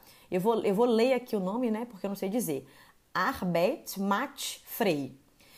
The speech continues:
Na verdade, significa "o trabalho liberta". Essa frase que tá lá na entrada do campo de Auschwitz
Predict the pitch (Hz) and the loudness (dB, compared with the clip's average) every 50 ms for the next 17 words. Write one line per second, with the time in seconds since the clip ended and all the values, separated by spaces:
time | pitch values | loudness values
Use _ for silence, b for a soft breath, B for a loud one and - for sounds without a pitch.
0 | B B B 226 196 175 180 214 233 180 220 208 180 214 202 220 - 247 214 240 | B B B -2 0 0 0 0 0 0 0 2 2 2 2 0 0 0 0 2
1 | 240 254 247 - 233 226 - 254 - - 262 269 - 277 240 220 254 285 320 311 | 2 2 0 0 -2 0 0 0 0 0 0 2 2 4 4 4 4 4 4 2
2 | 339 220 175 143 123 - - - - 127 - - B B B B B B B B | 2 2 2 2 0 -2 -8 -8 -8 -8 -8 -10 B B B B B B B B
3 | B B B - 262 359 349 - 370 - - 294 277 254 220 - 240 - - 220 | B B B 0 2 2 4 2 2 2 4 6 6 6 6 4 0 2 2 4
4 | 208 220 220 233 220 214 220 220 - 311 320 320 294 247 262 - - 202 196 - | 4 6 4 4 4 2 0 0 2 2 4 4 4 2 2 0 -2 -4 -2 0
5 | 202 175 185 170 151 151 - - 151 139 170 233 277 269 202 - - - - 180 | 0 0 2 2 0 0 -2 -6 -4 -2 0 2 2 2 0 -2 -2 -4 -2 -4
6 | 147 | -4